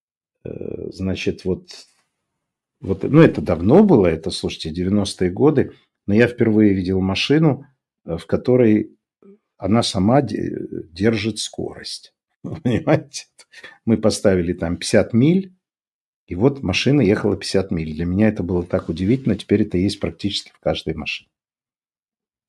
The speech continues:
А потом вот это то, что я вам хотел рассказать. Нас привезли к одному весьма состоятельному человеку, который был главным инвестором. Жена сделала, м, закуски и так далее.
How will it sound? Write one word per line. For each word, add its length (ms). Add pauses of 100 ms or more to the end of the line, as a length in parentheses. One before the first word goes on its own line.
(1400)
А 80
потом 520
вот 200
это 220
то, 160
что 160
я 60
вам 140
хотел 320
рассказать. 680 (400)
Нас 200
привезли 460
к 60
одному 400
весьма 340
состоятельному 720
человеку, 460
который 320
был 120
главным 600
инвестором. 560 (560)
Жена 320
сделала, 840
м, 300
закуски 600
и 160
так 260
далее. 520